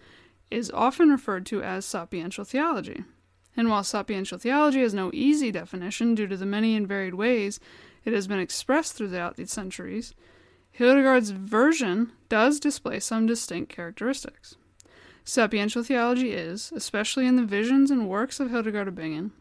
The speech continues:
a union between God and his creation, between the infinite wisdom or sapientia of the Creator and the finite creature."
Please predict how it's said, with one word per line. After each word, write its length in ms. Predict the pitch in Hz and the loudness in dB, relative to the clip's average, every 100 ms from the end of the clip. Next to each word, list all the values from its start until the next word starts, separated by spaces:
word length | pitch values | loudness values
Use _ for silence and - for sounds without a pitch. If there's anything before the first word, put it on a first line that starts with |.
| - _ | -20 _
a 60 | |
union 480 | 208 196 233 262 285 | -6 2 8 10 10
between 460 | 269 240 240 208 190 | 8 4 0 -2 -2
God 400 | 190 185 208 220 | -4 -2 -2 -2
and 160 | 190 | -6
his 200 | 196 185 | -6 -10
creation, 680 | - - 185 180 185 - - - _ _ - - _ - | -10 -10 -8 -8 -8 -10 -12 -16 _ _ -20 -20 _ -6
between 400 | 226 226 220 202 | -6 -2 0 0
the 120 | 190 | 2
infinite 400 | 233 254 285 269 | 2 6 4 4
wisdom 480 | 214 180 - 175 175 | -2 -4 -6 -6 -6
or 80 | |
sapientia 720 | 170 190 175 180 240 294 262 240 | -8 -10 -8 0 2 2 2 -4
of 200 | 202 190 | -4 -8
the 80 | |
Creator 580 | 175 - 233 196 180 175 - _ _ _ _ _ _ _ - | -10 -6 -4 -4 -8 -14 -14 _ _ _ _ _ _ _ -6
and 520 | 214 233 254 254 254 - _ _ | -2 2 4 2 0 -12 _ _
the 140 | 226 214 | -4 -4
finite 880 | - - 214 220 220 208 190 190 - | -6 -4 0 0 0 -2 -4 -6 -12
creature." 540 | - 214 - - 190 | -12 -10 -10 -12 -12